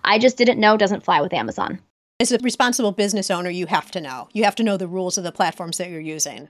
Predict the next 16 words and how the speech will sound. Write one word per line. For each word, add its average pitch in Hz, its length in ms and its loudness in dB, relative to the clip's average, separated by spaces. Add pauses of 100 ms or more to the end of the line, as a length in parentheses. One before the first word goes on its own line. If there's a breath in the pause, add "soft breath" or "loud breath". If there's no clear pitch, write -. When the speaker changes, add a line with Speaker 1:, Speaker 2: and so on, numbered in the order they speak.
(140)
Speaker 1:
Correct. - 400 -14 (480)
Speaker 2:
Okay, 170 300 0
so 185 420 2
read 196 360 -4
the 240 100 4
rules 185 360 2
and 190 140 0
know. 160 280 -4
Okay, 208 180 0
a - 40 -2
couple 302 260 2
of 277 100 2
other 240 180 2
questions 220 720 -2
for - 140 -8
you. 165 420 -8